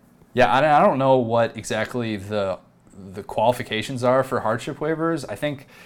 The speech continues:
even Nick Saban was asked the question because, you know, uh, we'll, we'll get to this a little bit later. Ale,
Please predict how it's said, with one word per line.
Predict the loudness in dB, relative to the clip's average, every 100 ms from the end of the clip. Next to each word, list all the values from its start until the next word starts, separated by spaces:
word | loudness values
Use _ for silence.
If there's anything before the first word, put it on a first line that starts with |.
| -4
even | 0 0
Nick | 0
Saban | 2 2 2 0
was | 2
asked | 2 0
the |
question | -2 0 0 -4
because, | -6 -4 -2 -2 -4 -8 -6
you |
know, | -2 -2 -4 -6
uh, | -2 -2 -2
we'll, | -4 -6 -6
we'll | -4
get | -4
to | -4
this | -6 -6
a | -6
little | -6 -6
bit | -4
later. | -2 -2 -2 -6 -20 -20 -6
Ale, | 0 2 4 2 -2